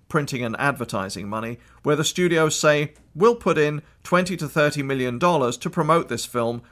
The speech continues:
through traditional outlets, ads in newspapers, radio, T V, and some basic online components."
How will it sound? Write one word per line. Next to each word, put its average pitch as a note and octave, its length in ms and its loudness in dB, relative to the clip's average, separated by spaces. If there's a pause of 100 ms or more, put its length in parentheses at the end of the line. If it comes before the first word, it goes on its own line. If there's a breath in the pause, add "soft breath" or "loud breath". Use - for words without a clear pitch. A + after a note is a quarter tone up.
through F3+ 200 0
traditional D3+ 560 0
outlets, B2 580 -2 (300 soft breath)
ads B2 320 0
in A2 160 -6
newspapers, D3 800 0
radio, C#3 560 2
T D3+ 260 -2
V, C#3+ 380 -2 (180 soft breath)
and D#3 160 -8
some E3 160 -2
basic C#3 460 0
online A#2 420 0
components." C#3+ 800 -6